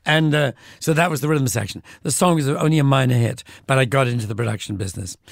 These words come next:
And then, so that was the first example of, of advising other people. The second one was James Taylor, where I became his manager only because I believed so strongly in him and we didn't know who else we trusted to do it. I, I found James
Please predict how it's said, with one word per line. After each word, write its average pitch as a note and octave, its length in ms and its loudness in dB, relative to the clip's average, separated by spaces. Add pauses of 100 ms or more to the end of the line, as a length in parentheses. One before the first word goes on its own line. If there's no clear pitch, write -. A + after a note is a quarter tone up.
(360)
And D3 160 4
then, C#3+ 280 2 (240)
so D3+ 160 -2
that E3+ 140 2
was D3 100 -2
the B2+ 80 -2
first D#3+ 260 2
example A#2+ 360 -2
of, G#2 160 -6 (440)
of A2+ 260 -4
advising A#2+ 440 0
other A2+ 140 -4
people. B2 380 -4 (260)
The B2+ 100 -4
second F#3 480 0
one A#2 240 0 (280)
was A#2+ 140 -2
James B2 300 0
Taylor, B2+ 500 0 (480)
where B2+ 360 2 (120)
I B2+ 160 2
became A#2+ 360 -2
his A2 140 0
manager B2 640 0 (380)
only B2+ 200 2
because A#2+ 360 0
I C3 140 4
believed B2 360 -2
so B2 160 0
strongly C#3+ 440 2
in A2+ 60 2
him A2+ 200 2
and A2 120 0
we A#2 80 -2
didn't A#2 200 0
know A2 160 2
who A2+ 80 2
else G#2+ 180 -4
we G#2+ 60 -6
trusted G#2 460 -6
to G#2+ 100 -8
do A#2 180 2
it. - 240 -6 (340)
I, D3 220 2 (480)
I C3 80 0
found F#3+ 380 2
James C3 500 -2